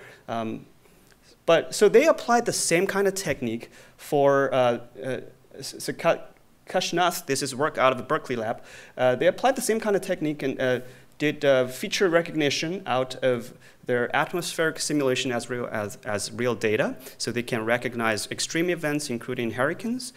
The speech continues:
atmospheric rivers, and frontal, uh, events, uh, from,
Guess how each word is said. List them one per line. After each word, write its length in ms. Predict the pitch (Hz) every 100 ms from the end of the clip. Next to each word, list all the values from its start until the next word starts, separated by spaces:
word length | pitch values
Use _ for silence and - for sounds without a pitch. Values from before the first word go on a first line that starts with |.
| - -
atmospheric 640 | 117 - 127 123 127 -
rivers, 400 | 120 160 254 -
and 240 | - 101 -
frontal, 540 | 139 151 147 139 135
uh, 140 | 120 107
events, 480 | 107 110 123 - - - - -
uh, 160 | 104 104
from, 400 | - 127 123 120